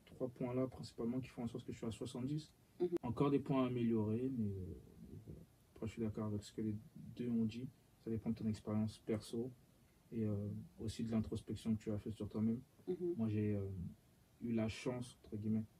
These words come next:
Speaker 1: d'avoir fait, euh, et d'être encore dans cette introspection. Ça va faire un peu deux ans et demi, trois ans même. Et, euh, ça me permet de, de voir mes défauts. Là, par exemple, un exemple tout bête, c'est que je pensais avoir, euh,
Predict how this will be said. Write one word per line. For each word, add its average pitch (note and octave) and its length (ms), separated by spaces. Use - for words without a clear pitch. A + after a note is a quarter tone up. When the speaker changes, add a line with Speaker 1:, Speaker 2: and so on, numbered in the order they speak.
Speaker 1:
d'avoir G#2+ 280
fait, A#2+ 240
euh, G#2+ 180
et A2+ 80
d'être C3+ 320
encore A#2 220
dans A2+ 80
cette - 180
introspection. A#2 640
Ça - 80
va G#2 60
faire A2 160
un A2 60
peu G#2+ 200
deux A2+ 160
ans A#2 80
et A#2 60
demi, A#2+ 160
trois A2+ 300
ans C3 60
même. B2+ 200
Et, G#2+ 100
euh, G2+ 40
ça - 160
me G2 60
permet G2+ 380
de, F#2+ 180
de A#2 100
voir G#2+ 240
mes G#2+ 120
défauts. G#2+ 640
Là, A2 280
par G#2 120
exemple, A2 280
un G#2+ 80
exemple A2 300
tout - 120
bête, B2+ 300
c'est - 160
que B2+ 80
je G#2 80
pensais B2 280
avoir, B2 380
euh, A2 320